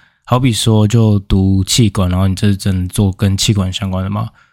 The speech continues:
很多时候我们都是在成长的过程中，慢慢的去找到自己想要做的事情。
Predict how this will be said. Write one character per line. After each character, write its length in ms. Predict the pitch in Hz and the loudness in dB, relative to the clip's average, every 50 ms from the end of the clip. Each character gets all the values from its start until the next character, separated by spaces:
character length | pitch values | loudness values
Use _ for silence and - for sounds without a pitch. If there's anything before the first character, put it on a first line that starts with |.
| _ _ _ _ _ _ _ _ _ | _ _ _ _ _ _ _ _ _
很 140 | _ - 117 | _ -2 0
多 140 | 120 139 143 | 2 2 2
时 80 | 123 131 | 2 2
候 160 | 120 123 117 | 2 2 2
我 60 | 104 | 0
们 240 | 98 95 92 90 92 | 0 -2 -2 -2 0
都 160 | 95 104 101 | 0 0 0
是 540 | - - 113 107 101 98 95 92 90 92 98 - _ _ - | 0 2 2 2 4 4 2 2 0 -2 -6 -10 _ _ -6
在 440 | - 104 95 95 95 92 90 87 - _ _ _ _ _ _ _ _ _ _ _ - | -2 0 0 2 2 2 0 -2 -4 _ _ _ _ _ _ _ _ _ _ _ -4
成 160 | - 127 131 | 0 0 2
长 140 | 135 131 117 | 2 2 0
的 80 | 110 | 0
过 160 | 104 - 120 | 0 2 2
程 120 | 110 107 101 | 2 2 2
中， 180 | 98 107 101 | 2 2 4
慢 160 | 107 110 113 113 | 4 4 4 4
慢 180 | 110 107 101 | 2 2 2
的 100 | 98 92 | 2 0
去 180 | 90 - 110 104 | 0 0 0 0
找 180 | - 101 95 | 2 2 2
到 140 | 95 98 98 | 2 2 2
自 140 | 98 - - | 2 2 0
己 100 | 98 95 | 0 0
想 200 | 90 - 95 90 | 0 0 -2 0
要 80 | 92 92 | 0 0
做 180 | - 101 95 | 0 2 2
的 80 | 92 92 | 0 0
事 200 | - - - 92 | -2 -4 -4 -6
情。 280 | - - 107 110 113 | -4 -4 -6 -8 -8